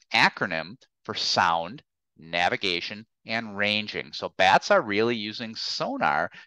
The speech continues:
to navigate through their universe. They're using sonar, but they don't just sit around and listen for noises. So that's called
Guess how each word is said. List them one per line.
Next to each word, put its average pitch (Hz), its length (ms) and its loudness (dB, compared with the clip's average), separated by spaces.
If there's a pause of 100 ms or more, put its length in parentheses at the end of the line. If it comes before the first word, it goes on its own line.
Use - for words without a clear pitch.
to 113 80 -12
navigate 92 840 0
through 95 420 -10
their 73 300 0
universe. 95 760 -10 (2250)
They're 147 160 4
using 247 340 4
sonar, 110 640 4 (120)
but 110 240 6 (180)
they 156 120 4
don't 254 280 -2
just 196 200 -2
sit 170 140 0
around 151 280 4
and 123 180 -4
listen 117 680 0
for 139 160 -4
noises. 135 540 -4
So 92 360 -2 (420)
that's - 200 4
called 151 300 -2